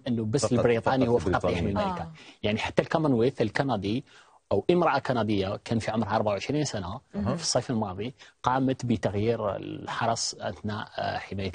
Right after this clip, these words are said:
Speaker 1: الملكة في ال-
Speaker 3: ولماذا هذا على أي أساس؟ في اتفاقيات تحكم هذا الموضوع
Speaker 1: أكيد، أكيد.
Speaker 3: أو، آه، أو هو أيضا له أساس تاريخي ومتعلق بأساطير
Speaker 1: أساس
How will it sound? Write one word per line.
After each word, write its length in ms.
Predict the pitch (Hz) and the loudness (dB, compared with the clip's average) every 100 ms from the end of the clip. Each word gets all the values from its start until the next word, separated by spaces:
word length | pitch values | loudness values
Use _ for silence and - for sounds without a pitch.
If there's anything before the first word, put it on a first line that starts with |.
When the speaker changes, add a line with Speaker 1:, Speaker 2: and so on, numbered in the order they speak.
| 92 | -8
Speaker 1:
الملكة 380 | 92 92 98 | -10 -8 -8
في 180 | 92 - | -8 -10
ال- 100 | 170 | 0
Speaker 3:
ولماذا 460 | 220 233 262 247 202 | 2 4 2 2 0
هذا 220 | 202 196 | 2 2
على 160 | 190 190 | 2 2
أي 280 | 214 226 | 2 2
أساس؟ 280 | - - 170 | 0 -2 -6
في 80 | 190 | -8
اتفاقيات 680 | 175 - 196 - 208 240 - | -6 -2 -2 2 2 2 0
تحكم 400 | - - 214 190 | -4 -2 -2 0
هذا 220 | 196 180 | 0 0
الموضوع 280 | 175 165 156 | 2 2 4
Speaker 1:
أكيد، 320 | 165 254 294 | 4 4 4
أكيد. 140 | - - | 2 4
Speaker 3:
أو، 340 | 202 190 185 | 4 4 2
آه، 100 | - | 2
أو 340 | 147 151 190 | 2 2 2
هو 200 | 196 214 196 - | 4 4 4 2
أيضا 220 | 202 175 | 2 0
له 320 | 170 180 - | 2 0 0
أساس 260 | 156 170 - | -2 -4 0
تاريخي 480 | 165 151 175 - | 0 0 -4 -6
ومتعلق 460 | 156 156 151 151 - | -8 -2 0 0 -4
بأساطير 480 | 147 143 151 - 147 | -4 -4 -4 -4 -2
Speaker 1:
أساس 160 | - | 0